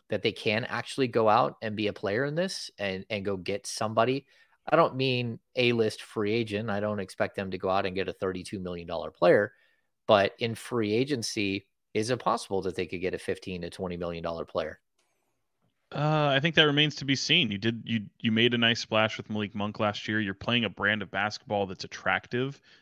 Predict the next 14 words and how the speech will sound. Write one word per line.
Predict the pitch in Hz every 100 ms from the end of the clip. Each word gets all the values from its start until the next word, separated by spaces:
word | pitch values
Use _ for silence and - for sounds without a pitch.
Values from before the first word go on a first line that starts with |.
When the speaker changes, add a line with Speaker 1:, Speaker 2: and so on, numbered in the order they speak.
| -
Speaker 2:
and | 104
you're | 107
Speaker 1:
Mm-hmm. | 101
Speaker 2:
on | 104
the | 90
upswing. | 98 - 120 123 127
People | 120 117 95
wanna | 92 104
play | - 113 110
with, | 104 104 - -
uh, | 104 98 98 101
Domantas | 98 98 101 - 92
Sabonis, | 98 104 110 -
and | 92 90